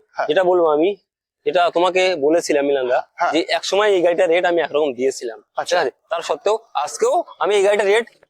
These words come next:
Speaker 2: বেঁধে দেবো, যে আপনার চ্যানেল দেখে, ভিডিও দেখে যদি আসে কোনো ভাই ব্রাদার,
Speaker 1: হ্যাঁ।
Speaker 2: ঠিক আছে, তার জন্য এই গাড়ির প্রাইসটা আমি পুরোটাই বেঁধে দেবো, যে সে যেন নিতে পারে, যেন
Speaker 1: আচ্ছা।
Speaker 2: রঞ্জিত ইলেকট্রিকে এসে যেন না ঘুরে দেখিয়ে,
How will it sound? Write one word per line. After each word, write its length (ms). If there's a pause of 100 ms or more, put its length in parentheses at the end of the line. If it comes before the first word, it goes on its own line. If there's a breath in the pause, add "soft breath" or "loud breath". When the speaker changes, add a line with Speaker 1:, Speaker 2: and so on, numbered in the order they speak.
(120)
Speaker 2:
বেঁধে 240
দেবো, 340 (120)
যে 140
আপনার 280
চ্যানেল 320
দেখে, 180
ভিডিও 260
দেখে 200
যদি 200
আসে 200
কোনো 200
ভাই 200
ব্রাদার, 380 (160)
Speaker 1:
হ্যাঁ। 120
Speaker 2:
ঠিক 80
আছে, 180
তার 180
জন্য 300 (200)
এই 100
গাড়ির 220
প্রাইসটা 420
আমি 100
পুরোটাই 500
বেঁধে 200
দেবো, 260 (280)
যে 180
সে 280
যেন 180
নিতে 360
পারে, 300
যেন 300
Speaker 1:
আচ্ছা। 120
Speaker 2:
রঞ্জিত 280
ইলেকট্রিকে 360
এসে 220
যেন 140 (360)
না 220
ঘুরে 360
দেখিয়ে, 420